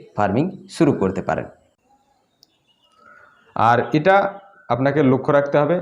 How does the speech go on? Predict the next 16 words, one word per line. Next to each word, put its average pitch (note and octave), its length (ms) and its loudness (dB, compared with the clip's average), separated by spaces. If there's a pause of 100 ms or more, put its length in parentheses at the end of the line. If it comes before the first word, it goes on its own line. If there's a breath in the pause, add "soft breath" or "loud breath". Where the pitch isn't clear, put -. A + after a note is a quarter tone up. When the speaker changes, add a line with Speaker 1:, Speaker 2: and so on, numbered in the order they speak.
(380)
Speaker 2:
যে A#2 100 2 (420)
টেম্পারেচারের B2 760 2
হিসেবে, F2+ 300 -4 (260)
কারণ A#2 200 2 (300)
আপনারা C3+ 420 2
এটা C#3+ 120 2 (100)
তখনই D3+ 380 2
বুঝতে C#3 220 0
পারবেন G2+ 320 0 (300 loud breath)
যে B2 120 2
যখন A2 300 2 (100)
আপনার A2+ 260 0
টেম্পারেচার G#2 460 2 (160)
কম G2+ 160 2
বেশি F#2+ 240 0
হবে। - 200 -6